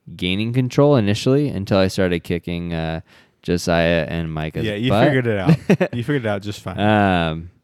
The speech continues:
Speaker 1: but it's a really fun disc. I do genuinely feel like you could, um, it cleans up your form, I guess, or slows you down. Um,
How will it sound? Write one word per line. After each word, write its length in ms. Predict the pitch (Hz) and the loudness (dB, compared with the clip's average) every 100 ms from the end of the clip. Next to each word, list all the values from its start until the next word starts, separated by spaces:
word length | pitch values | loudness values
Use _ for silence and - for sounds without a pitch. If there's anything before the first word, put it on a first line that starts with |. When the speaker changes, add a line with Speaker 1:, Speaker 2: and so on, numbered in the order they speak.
| _ _ 139 104 | _ _ -20 0
Speaker 1:
but 180 | 110 120 | 4 4
it's 160 | 135 | 4
a 80 | 143 | 4
really 300 | 120 123 170 | 6 6 4
fun 320 | 160 120 131 | 4 2 2
disc. 340 | 117 107 98 - | 2 0 0 -2
I 80 | 104 | -2
do 360 | 95 113 135 | 2 4 4
genuinely 500 | 123 127 131 131 123 | 4 2 4 2 0
feel 180 | 110 110 | 0 0
like 260 | 123 131 - | 2 0 -2
you 80 | |
could, 280 | 110 104 85 - _ _ - | -2 -2 -2 -12 _ _ -6
um, 460 | 95 92 87 85 | -4 -2 -4 -6
it 220 | 104 98 - | -6 -8 -8
cleans 320 | 110 104 110 | -8 -6 -4
up 140 | 120 | -4
your 100 | 101 | -4
form, 400 | 92 - 90 101 | -6 -8 -6 -4
I 60 | 127 | -4
guess, 320 | 139 165 - | -4 -6 -4
or 80 | 101 | -6
slows 380 | - 95 101 101 | -2 0 0 0
you 80 | 98 | -2
down. 420 | 87 78 110 151 _ - - _ _ | -4 -6 -8 -10 _ -20 -20 _ _
Um, 680 | - 98 98 92 87 80 80 | 0 4 6 6 4 2 -4